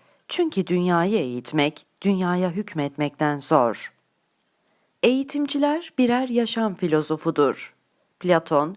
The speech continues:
"Yöneticiler filozof, filozoflar yönetici olmalıdır." diyerek her yöneticinin en az bir filozof kadar bilgili olmasının ve filozofların da yönetim bilimiyle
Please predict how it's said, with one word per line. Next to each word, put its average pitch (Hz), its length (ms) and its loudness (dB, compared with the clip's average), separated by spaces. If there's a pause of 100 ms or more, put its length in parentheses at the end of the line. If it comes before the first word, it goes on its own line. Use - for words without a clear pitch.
(160)
"Yöneticiler 220 720 0
filozof, 147 560 0 (260)
filozoflar 254 680 2
yönetici 240 600 0
olmalıdır." 147 720 2
diyerek 143 460 0 (240)
her 311 240 2
yöneticinin 147 920 -2
en 254 120 0
az 180 320 -4
bir 180 180 0
filozof 151 540 -2
kadar 220 420 -2
bilgili 175 380 0
olmasının 139 720 -2 (280)
ve 165 160 6
filozofların 175 880 0
da 160 80 -2
yönetim 165 560 -2
bilimiyle 165 600 0